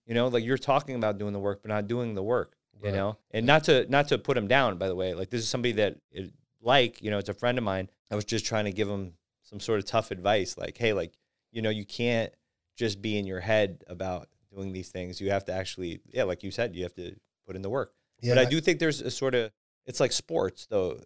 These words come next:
Speaker 2: Mm-hmm.
Speaker 1: too. I mean, sports is less subjective, right? 'Cause there's a winner and a loser. You, you have a, a soccer game or a football game. Like, somebody's gonna be the winner, somebody's gonna be the loser. It's, it's not quite that way with film.
Speaker 2: Right, but to get into, to play a professional level or to ple-,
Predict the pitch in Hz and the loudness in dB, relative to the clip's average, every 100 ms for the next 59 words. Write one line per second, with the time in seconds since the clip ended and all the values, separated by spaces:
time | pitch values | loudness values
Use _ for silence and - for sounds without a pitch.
0 | - 113 107 127 82 - 104 110 107 - | -20 -6 0 2 0 -4 -2 -2 -2 2
1 | 143 147 120 107 123 - 104 101 101 - | 2 2 -2 4 4 2 -2 0 0 0
2 | 95 98 104 101 95 95 92 95 95 95 | -2 0 0 -2 -4 -4 -4 -2 -2 -4
3 | 76 92 92 95 78 85 95 98 98 92 | -6 -6 -4 -4 -6 -8 -10 -4 -4 -4
4 | - - _ 92 - 92 - 92 92 90 | -12 -20 _ -6 -2 -2 -2 -6 -4 -6
5 | 85 85 101 92 92 90 90 87 85 - | -8 -8 -8 -4 -4 -4 -8 -10 -12 -8
6 | - 107 104 95 95 95 90 - 98 87 | -4 -2 -2 -4 -6 -6 -8 -8 -8 -8
7 | 92 92 92 - 90 85 92 87 85 78 | -8 -8 -8 -10 -10 -10 -12 -10 -10 -12
8 | 92 82 - - - - - 101 98 95 | -14 -16 -18 -18 -18 -18 -12 -4 -4 -4
9 | - 98 85 98 87 92 87 87 - 110 | -6 -6 -4 -4 -4 -4 -4 -8 -6 -2
10 | 101 92 143 139 120 120 120 165 156 139 | -2 -2 -2 -2 -2 0 6 6 4 2
11 | 143 135 127 120 - 143 135 123 120 127 | 2 2 -2 -8 4 4 4 -2 2 2
12 | - 127 135 113 107 107 - | 4 4 4 2 -2 -4 -2